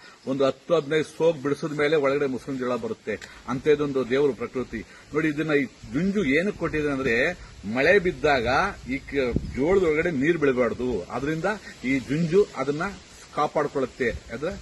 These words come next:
ಅದಕ್ಕೆ ಸೆಕ್ಯೂರಿಟಿ ಪಾದ್ಗಾ ಅಂತ ಹೇಳ್ತಾರೆ ಇದನ್ನ. ಇದು ಎಷ್ಟೊಂದು ಅದ್ಭುತವಾಗಿ ಕಿಡ್ನಿ ಕೆಲಸ ಮಾಡ್ತದೆ ಅಂದ್ರೆ, ನೋಡಿ, ನೀವೇನು ಮಾಡೋ ಅಷ್ಟಿಲ್ಲ. ಇದನ್ನ ಸಂಪೂರ್ಣವಾಗಿ ಈ ತರ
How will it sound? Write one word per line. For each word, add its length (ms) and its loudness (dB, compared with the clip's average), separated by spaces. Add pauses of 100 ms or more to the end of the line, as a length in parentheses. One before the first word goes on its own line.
ಅದಕ್ಕೆ 420 -4 (840)
ಸೆಕ್ಯೂರಿಟಿ 440 2 (280)
ಪಾದ್ಗಾ 340 -2 (320)
ಅಂತ 160 -4
ಹೇಳ್ತಾರೆ 320 2
ಇದನ್ನ. 200 -2 (300)
ಇದು 120 -2
ಎಷ್ಟೊಂದು 580 0
ಅದ್ಭುತವಾಗಿ 640 -2
ಕಿಡ್ನಿ 280 -10
ಕೆಲಸ 260 -8
ಮಾಡ್ತದೆ 360 -6
ಅಂದ್ರೆ, 360 -2 (300)
ನೋಡಿ, 260 -2
ನೀವೇನು 560 0
ಮಾಡೋ 180 -2
ಅಷ್ಟಿಲ್ಲ. 480 -2 (220)
ಇದನ್ನ 220 -2
ಸಂಪೂರ್ಣವಾಗಿ 720 0
ಈ 20 -4
ತರ 140 -2